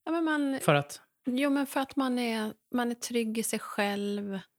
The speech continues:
Speaker 1: Ehm, man är inte så ängslig vad folk tycker. Ja, man är... Man är trygg.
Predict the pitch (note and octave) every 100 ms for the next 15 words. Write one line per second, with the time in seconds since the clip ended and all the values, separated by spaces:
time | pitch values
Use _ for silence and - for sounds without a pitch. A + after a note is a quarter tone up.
0 | _ _ _ _ _ _ _ A3 G3+ G3
1 | F#3 F#3 F3+ F#3 - - A3 A3+ A3+ A3
2 | - - A#3 G#3+ G3 D#3+ - G#3 G3 F#3+
3 | - F#3+ G3 - - G#3 - _ _ -
4 | G3+ G3 G3+ G3 F#3+ - _ - C4+ -
5 | C4+ B3 - _ _ _ _ _ _ _
6 | _ - D4 D4 - _ _ _ _ D4
7 | C4 B3+ A#3 A#3+ A3+ _ _ _ _ _
8 | _ _ _ _ _ _ _ _ _ _
9 | _ _ _ D4 C#4+ - C#4 G3+ -